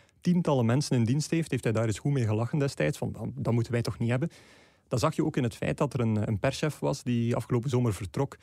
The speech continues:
en nu nog steeds niet echt gigantisch vervangen is. Dat zag je ook woensdag op de persconferentie, waar de radio nog stond te spelen terwijl de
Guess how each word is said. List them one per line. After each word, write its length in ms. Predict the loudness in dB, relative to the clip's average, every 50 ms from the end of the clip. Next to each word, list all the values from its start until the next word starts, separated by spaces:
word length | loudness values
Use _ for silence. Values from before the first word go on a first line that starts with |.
| -20 -20 _ _ _ -6
en 140 | 0 2
nu 120 | 2 4 4
nog 140 | 2 0 0
steeds 420 | -2 -2 -2 -2 -4 -8 -12 -14 _ _ _ _ _ -2
niet 200 | 0 0 2 2
echt 360 | 2 0 -2 -6 -16 -18 -18 -18 -20 -18 -16 -14
gigantisch 460 | -10 -2 0 2 2 2 0 -2 -2 -2
vervangen 400 | 0 0 2 2 2 2 2 0
is. 200 | 0 -2 -6 _ _ _ _ _ _ _ -4
Dat 120 | -4 -2
zag 160 | 0 0 0
je 100 | 0 -2
ook 180 | 0 0 -2 0
woensdag 260 | 0 0 2 2 0
op 60 | 0
de 60 | -2 -2
persconferentie, 800 | -2 -4 -4 -2 0 -2 -2 0 0 0 0 0 0 0 2 2
waar 260 | 4 4 2 2 -2 -4 -12 -20 -20 _ _ -4
de 140 | 0 0 2
radio 340 | 2 4 2 2 2 2 2
nog 140 | 0 0 0
stond 180 | -2 -2 -2
te 80 | -2 -4
spelen 320 | -4 -2 0 0 0 0
terwijl 220 | 0 0 0 2 0
de 80 | 0